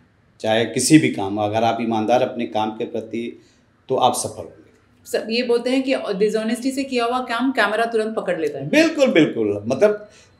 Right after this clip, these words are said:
Speaker 1: बोलता हूँ ना कि theater में तो आपका reaction नहीं कोई पकड़ सकता है, लेकिन camera तो आपको सब कुछ पकड़ लेगा, आप बच नहीं सकते camera से।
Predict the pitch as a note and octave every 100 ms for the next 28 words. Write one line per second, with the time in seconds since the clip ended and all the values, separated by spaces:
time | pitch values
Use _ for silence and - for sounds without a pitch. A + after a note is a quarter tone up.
0 | - D3 A3+ B3+ A3+ - D3+ D#3 G#3+ G#3+
1 | A3 A3+ A3+ A3+ A3 F3 F3 F3 G3 F3
2 | D#3 F#3+ E3+ D#3+ C#3 - G#2 G2 G#2 -
3 | - - _ _ _ _ _ D3 D#3 D3+
4 | D#3 F#3 F#3+ E3 D#3 - - B2+ - -
5 | - G#2 F#2 - - _ _ _ _ _
6 | _ _ _ _ - A#2 A2+ E3+ - B2
7 | - G2+ G#2+ - F#2 F2 - -